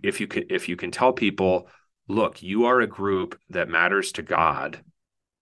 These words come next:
You are a group that's accountable to God for how you live your lives." That is very powerful for people, and it's true.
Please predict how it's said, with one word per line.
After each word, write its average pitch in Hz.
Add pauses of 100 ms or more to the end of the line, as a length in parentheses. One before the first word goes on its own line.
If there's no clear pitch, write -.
You 98
are 101
a 92
group 92
that's 82
accountable 107
to 90
God 82
for 87
how 90
you 85
live 80
your 78
lives." 82 (380)
That 110
is 117
very 92
powerful 147
for -
people, 71
and 113
it's 123
true. -